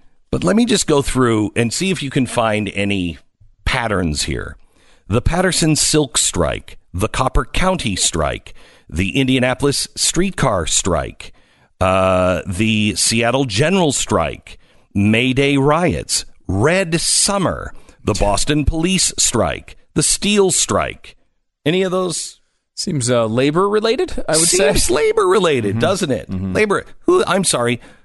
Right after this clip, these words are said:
Speaker 1: If you look these up, almost every time you will find the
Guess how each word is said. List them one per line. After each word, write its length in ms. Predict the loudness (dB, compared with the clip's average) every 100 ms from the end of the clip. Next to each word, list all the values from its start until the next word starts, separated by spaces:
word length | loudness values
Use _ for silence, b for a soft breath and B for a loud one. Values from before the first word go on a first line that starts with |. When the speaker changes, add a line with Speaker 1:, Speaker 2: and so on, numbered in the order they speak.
| B _ _ _
Speaker 1:
If 220 | -2 0
you 120 | 0 0
look 280 | 2 0 0
these 300 | 0 0 0
up, 320 | -2 -6 -4
almost 480 | 0 2 2 0 -2
every 300 | -4 -2 -2
time 460 | 0 0 0 -2 -2
you 140 | 0
will 120 | 0
find 480 | 2 0 0 0 -2 -4 -4
the 160 | -4